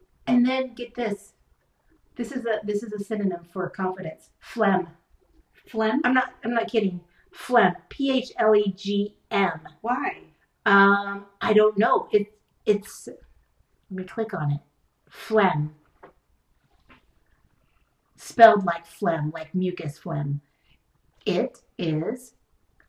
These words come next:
Speaker 1: calmness of temperament.
Speaker 2: Okay.
Speaker 1: Uses
Speaker 2: I,
Speaker 1: what?
Speaker 2: I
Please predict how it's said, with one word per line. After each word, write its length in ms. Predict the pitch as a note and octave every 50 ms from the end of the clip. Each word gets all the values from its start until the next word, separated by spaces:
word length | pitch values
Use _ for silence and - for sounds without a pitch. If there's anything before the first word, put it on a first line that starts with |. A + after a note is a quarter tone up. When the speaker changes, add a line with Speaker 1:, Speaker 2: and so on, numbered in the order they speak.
| _ _ _ _ _ _ _ _ _ _ _ _ _ _ _ - - _ _
Speaker 1:
calmness 680 | _ - - G#3 F#3+ F#3 F#3+ F#3+ G#3 B3 B3+ - - _ _
of 160 | A#3 A3 G#3+
temperament. 720 | - - - A#3+ A#3 - F#3+ E3 D#3 D3 D3 - _ - _ _ _ _ _ _ _ _ _ _ _ _ _ _ _ _ _ _ _ - - - - -
Speaker 2:
Okay. 240 | D#4 B3 - F4 E4+ - C4+ C#4+
Speaker 1:
Uses 240 | A#3 B3+ B3+ B3+ B3+ -
Speaker 2:
I, 240 | C4 C#4 C4+ C4 B3 - - - - - -
Speaker 1:
what? 260 | A3 G#3 F#3 - - -
Speaker 2:
I 80 | C4+